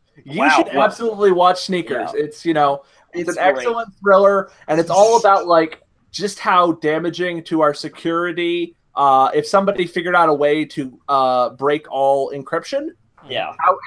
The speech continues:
Speaker 1: how fucked all of our security would be.
Speaker 2: Yeah.
Speaker 1: And, and, you know, when this was made in the nineteen, uh,
Speaker 2: It was,
Speaker 1: early
Speaker 2: like, ninety-one.
Speaker 1: nineteen nineties.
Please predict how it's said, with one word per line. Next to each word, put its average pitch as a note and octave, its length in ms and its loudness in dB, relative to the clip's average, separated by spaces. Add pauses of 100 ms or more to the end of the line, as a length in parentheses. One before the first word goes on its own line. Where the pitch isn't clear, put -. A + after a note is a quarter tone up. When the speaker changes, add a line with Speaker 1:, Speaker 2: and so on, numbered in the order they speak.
(100)
Speaker 1:
how F#3 400 2
fucked - 540 0
all D3+ 240 0
of C#3+ 100 -4
our C#3 120 -2
security B2 540 -10
would A#2 200 -18
be. F2 320 -14 (240)
Speaker 2:
Yeah. C#3 400 0
Speaker 1:
And, C3 140 -14 (360)
and, D#3 300 2
you D#3 100 0
know, D3+ 100 2
when F3 220 2
this F#3 180 -2
was D3+ 160 -4
made D#3+ 260 0
in D3+ 220 -4
the C#3+ 100 -4
nineteen, C#3+ 800 -6
uh, C#3 220 2
Speaker 2:
It - 20 -6
was, D#3 120 2
Speaker 1:
early D#3 140 4
Speaker 2:
like, D3+ 40 -4
ninety-one. D3+ 400 -2
Speaker 1:
nineteen C#3+ 180 2
nineties. E3+ 400 -6